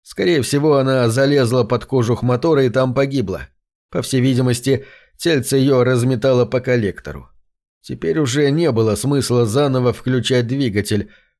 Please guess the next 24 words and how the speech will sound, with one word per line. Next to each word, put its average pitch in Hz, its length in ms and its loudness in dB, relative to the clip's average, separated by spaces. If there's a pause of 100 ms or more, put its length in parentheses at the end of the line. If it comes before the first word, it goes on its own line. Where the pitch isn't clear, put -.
(120)
у - 120 -2
врага 139 380 2
хватит 123 460 0
и 131 60 0
других 120 420 -2
мышей. 87 480 -8 (520)
А 92 140 -6
возможно, 123 640 0
для 135 140 2
этого 127 360 2
и 143 240 -2
не 135 160 0
нужна 147 440 -2
мышка. - 420 -6 (680)
Ведь 104 220 -2
даже 117 280 0
насекомое, 123 800 0 (300)
направляемое 120 840 2
мощным 120 440 0
интеллектом, 120 580 0
способно 120 600 0
ценой 131 340 0
собственной 117 520 -2
жизни 123 480 0